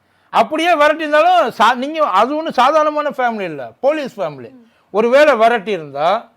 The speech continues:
ஒருவேளை அவனை, ஆ, அந்த பொண்ணை மிரட்டி இருந்தா, அந்த பொண்ணை வந்து டார்ச்சர் பண்ணி ஃபோர்ஸ்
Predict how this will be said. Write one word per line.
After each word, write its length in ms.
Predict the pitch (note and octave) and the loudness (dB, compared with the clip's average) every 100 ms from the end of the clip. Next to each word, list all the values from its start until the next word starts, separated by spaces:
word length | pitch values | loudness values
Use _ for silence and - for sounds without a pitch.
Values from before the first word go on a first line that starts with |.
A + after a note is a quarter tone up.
| _ _ - | _ _ -2
ஒருவேளை 460 | A3+ B3 C#4 D4 | 0 4 4 4
அவனை, 200 | B3+ A#3 | 4 4
ஆ, 460 | G#3+ F#3 F3 G#3 G3 | 2 2 2 4 4
அந்த 180 | G3 F#3+ | 0 0
பொண்ணை 120 | B3 | 0
மிரட்டி 460 | C4 F3+ G3+ B3 G3+ | -2 -2 0 0 -2
இருந்தா, 640 | G3+ D#3 C3 C3+ F#3 A3 - _ _ _ | -8 -8 -8 -2 0 -2 -8 _ _ _
அந்த 240 | - A3+ A3 | -4 0 0
பொண்ணை 320 | B3 D4+ C4+ | 0 0 0
வந்து 360 | B3 B3+ C4+ A3 | 0 0 2 2
டார்ச்சர் 520 | - A#3+ - B3+ F#3 | 2 2 2 -4 -6
பண்ணி 220 | G3 G#3+ | -10 -10
ஃபோர்ஸ் 320 | - B3 B3 | -4 0 0